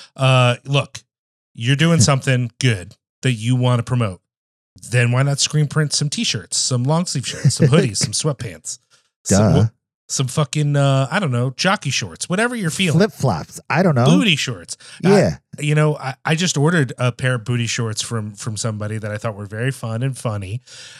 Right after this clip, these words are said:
Speaker 1: but I thought, you know, what would make these booty shorts better? They were printed at Lehigh Valley Apparel Creations. So head on over
Speaker 2: <laughs>
Speaker 1: to X L V A C X dot com. Uh, hit up Chris and his team over there at Lehigh Valley Apparel Creations and get a quote on something that you need printed.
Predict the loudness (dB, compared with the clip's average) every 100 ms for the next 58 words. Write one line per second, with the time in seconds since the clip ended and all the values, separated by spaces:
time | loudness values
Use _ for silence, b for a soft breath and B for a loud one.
0 | B 0 2 4 4 2 4 4 4 4
1 | 0 -4 -4 -4 -6 -8 -2 -2 -2 -8
2 | _ _ _ _ _ -2 0 2 2 4
3 | 2 2 2 2 4 2 0 2 2 4
4 | 2 4 4 2 4 4 4 6 4 4
5 | 0 -2 -4 -6 -4 -4 0 0 0 -2
6 | 0 0 0 -2 -2 -2 -2 -2 -4 -6
7 | -4 -2 0 -2 -4 B B B 0 2
8 | 2 0 0 0 -2 -2 0 0 -2 -2
9 | -4 -4 -4 0 -2 -2 -2 -2 0 0
10 | 0 0 -2 -2 -2 0 -2 -2 -2 -4
11 | -4 -4 -2 -6 -8 B B B -8 0
12 | -2 0 0 0 0 2 2 2 0 -2
13 | 0 0 -2 0 0 2 0 -2 -2 -6
14 | -6 -10